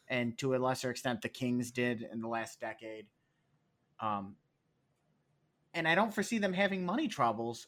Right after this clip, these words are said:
for, I mean, at least until Byram's three years are up.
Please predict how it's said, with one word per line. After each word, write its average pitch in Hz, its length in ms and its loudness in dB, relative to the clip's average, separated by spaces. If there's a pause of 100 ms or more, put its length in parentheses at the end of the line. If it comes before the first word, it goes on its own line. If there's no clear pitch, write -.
(160)
for, 147 440 -2 (520)
I 165 60 -8
mean, 175 220 0
at 175 160 4
least 196 400 2
until 131 680 0 (880)
Byram's 131 600 4 (440)
three 135 180 -2
years 110 320 -4
are 107 200 -2
up. 127 180 -6